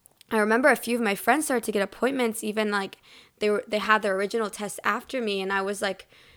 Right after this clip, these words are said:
so confused 'cause I really wanted to get my license because, you know, it invoked independence and freedom and all these things that I really wanted at the time.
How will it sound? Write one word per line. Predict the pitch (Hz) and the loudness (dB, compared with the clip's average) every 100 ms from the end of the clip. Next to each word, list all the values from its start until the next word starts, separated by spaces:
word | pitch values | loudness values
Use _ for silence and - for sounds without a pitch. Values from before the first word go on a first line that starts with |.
| _ | _
so | - 240 | -2 0
confused | 247 226 214 226 247 262 233 | 0 -4 -8 -4 -2 -2 -6
'cause | - 233 | -6 -2
I | |
really | 202 208 233 | 0 2 2
wanted | 226 226 226 | 2 0 0
to | 220 | -2
get | 214 208 | -4 -2
my | 196 196 | -4 0
license | 202 226 240 233 214 202 | 2 4 2 -2 -2 -4
because, | 196 190 190 185 | -6 -4 -4 -4
you | 190 | -4
know, | 190 180 - - - _ _ | -4 -8 -14 -20 -20 _ _
it | 208 196 | -4 -2
invoked | 196 185 190 - | -2 -2 -4 -6
independence | 208 220 233 294 262 240 208 | -10 -8 -4 0 2 2 0
and | 190 | -6
freedom | - - 277 277 220 185 | -6 -2 0 4 4 2
and | 185 | 0
all | 185 | 0
these | 185 185 - | -2 -4 -2
things | 233 240 | -2 0
that | 202 | 0
I | 190 | 0
really | 180 185 | 0 -2
wanted | 180 196 208 | 0 0 0
at | 202 | -2
the | 208 | -6
time. | 202 196 190 190 | -4 0 0 -4